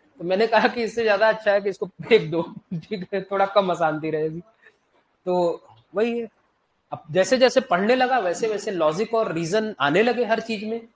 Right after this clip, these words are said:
अब घर में एक दिन क्या हुआ, बृहस्पतिवार को saving कर रहा था, मम्मी थी तब, अब तो नहीं रही, खैर, ठीक है, लेकिन कर रहा था, तो मम्मी देख ली,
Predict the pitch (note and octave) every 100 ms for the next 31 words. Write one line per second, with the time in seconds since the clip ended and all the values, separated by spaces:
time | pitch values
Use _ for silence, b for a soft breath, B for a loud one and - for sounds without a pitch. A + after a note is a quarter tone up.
0 | _ _ _ _ _ _ _ _ _ _
1 | _ _ _ _ _ _ _ _ _ _
2 | _ C#3+ D3 G#3 A3+ A#3 A3+ - - _
3 | _ _ _ _ _ _ F#3 E3 A3+ A#3
4 | A3+ A#3 F#3+ F#3+ F3+ G3+ A3 G3+ G3+ G3
5 | G3 G#3 G3 F#3 F3+ F#3 F3+ _ _ _
6 | _ _ _ _ _ _ _ - F3 G3+
7 | G3+ G#3 G3+ F#3+ F#3+ G3 F#3 G3+ F3 G#3+
8 | - E3+ A#3+ _ _ _ E3+ F3+ F#3 D#3
9 | E3 F3 E3 G3+ G3 F3+ F#3+ F#3 E3 F3
10 | F#3 E3+ F#3 F#3+ G3